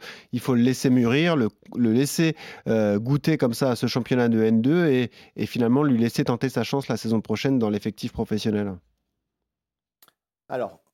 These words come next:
Speaker 2: m-, moi là aussi, j'aime bien ouvrir de manière plus globale les, les débats. C'est, euh, on a été, euh, sans prétention, le premier club français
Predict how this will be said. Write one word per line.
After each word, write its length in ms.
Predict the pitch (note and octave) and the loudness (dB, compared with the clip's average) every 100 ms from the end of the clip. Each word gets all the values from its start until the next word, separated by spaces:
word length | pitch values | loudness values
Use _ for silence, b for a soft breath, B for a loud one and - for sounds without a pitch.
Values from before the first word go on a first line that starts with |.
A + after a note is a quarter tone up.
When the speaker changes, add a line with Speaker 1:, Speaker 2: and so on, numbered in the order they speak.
| _ - | _ -12
Speaker 2:
m-, 200 | B2+ B2+ _ | -10 -10 _
moi 220 | C#3+ C#3 D#3 | -8 -4 -2
là 180 | C#3+ | 0
aussi, 300 | C#3+ C#3 - | -2 -4 -8
j'aime 220 | D#3 A#2+ A2+ | -8 -8 -6
bien 140 | C3 | -6
ouvrir 340 | A#2+ A#2 C3 | -6 -6 -6
de 80 | A2 | -6
manière 300 | A2 A2+ G#2+ | -8 -8 -8
plus 120 | - | -10
globale 400 | A2+ A2+ B2 B2 | -8 -4 -4 -4
les, 260 | A2 G#2+ F2 | -6 -8 -10
les 240 | A#2 A2+ A2 | -10 -10 -6
débats. 400 | - A2+ E3 - b b b _ | -6 -4 -6 -8 b b b _
C'est, 440 | - - C3 C3+ | -16 -6 -2 -2
euh, 180 | C3 B2 - | -2 -6 -10
on 160 | - B2+ | -12 -8
a 100 | C3 | -6
été, 420 | C3+ - D3 D3+ | -8 -8 -6 -4
euh, 420 | C3+ A2+ G#2+ G#2 G2+ | -6 -8 -12 -16 -20
sans 320 | - C3 B2 | -14 -12 -12
prétention, 880 | B2 B2 B2 A#2+ A#2 D3+ F3 F3+ C#3 | -12 -14 -10 -12 -10 -12 -12 -14 -16
le 220 | A#2 A#2 A#2+ | -12 -10 -10
premier 420 | _ C#3 C3 B2+ | _ -12 -10 -12
club 520 | - D3+ D#3 D#3+ C#3+ | -10 -6 -6 -6 -12
français 640 | - - D3 C#3+ - D#3+ | -16 -12 -10 -8 -10 -12